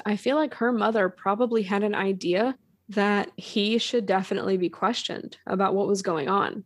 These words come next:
Because on April thirtieth, two thousand seven, four days before she went missing, Kara and her mother filed a restraining order against Kyler Yost. In the filing, Kara stated her own writing that during the course of their nine-month relationship,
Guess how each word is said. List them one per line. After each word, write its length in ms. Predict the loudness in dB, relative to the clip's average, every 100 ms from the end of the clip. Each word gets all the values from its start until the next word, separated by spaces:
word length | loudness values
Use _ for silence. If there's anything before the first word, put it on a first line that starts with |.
| _
Because 260 | 0 2 2
on 140 | 2
April 240 | 2 0
thirtieth, 540 | -2 0 2 2 2 -2 -8 _
two 160 | -4 0
thousand 360 | 2 2 2
seven, 440 | 0 0 2 2 2
four 300 | 0 0 2
days 340 | 2 2 2
before 340 | -2 -4 -2 0
she 160 | 0
went 220 | 0 0
missing, 480 | 0 -2 0 0 0 -4
Kara 340 | -2 2 2
and 320 | 2 0 0 2
her 100 | 2
mother 320 | 2 2 0
filed 380 | 0 0 2 2
a 60 |
restraining 440 | -2 0 0 0 0
order 260 | 0 0
against 440 | -2 -2 -2 -4 -8
Kyler 260 | -6 -4
Yost. 460 | -2 -2 -2 -6 -8 -2
In 120 | 0
the 80 | 0
filing, 480 | 2 2 2 2 2
Kara 260 | 2 0
stated 380 | 0 0 0 0
her 180 | 0 0
own 240 | 2 2
writing 500 | 2 2 2 -2 -6 -8 -4
that 120 | 0
during 420 | 2 2 2 0
the 80 | 0
course 280 | 0 0 2
of 60 |
their 120 | 2
nine-month 520 | 2 2 2 2 0 -2
relationship, 640 | -2 -2 -2 -4 -4 -6